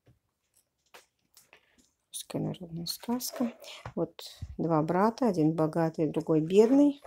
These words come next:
Э, бедный пришёл на день рождения к богатому, скромно сидит в стороночке,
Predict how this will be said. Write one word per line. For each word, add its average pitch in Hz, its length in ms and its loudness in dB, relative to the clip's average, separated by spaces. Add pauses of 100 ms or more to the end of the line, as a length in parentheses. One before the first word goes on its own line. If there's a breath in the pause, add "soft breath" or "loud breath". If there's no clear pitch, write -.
(1700)
Э, - 500 -8
бедный 170 360 2
пришёл 160 520 -2
на 160 120 0
день 165 160 -2
рождения 165 440 -2
к 165 60 -12
богатому, 214 580 2
скромно 170 460 2
сидит 165 560 -6 (400 soft breath)
в - 60 -16
стороночке, 233 920 0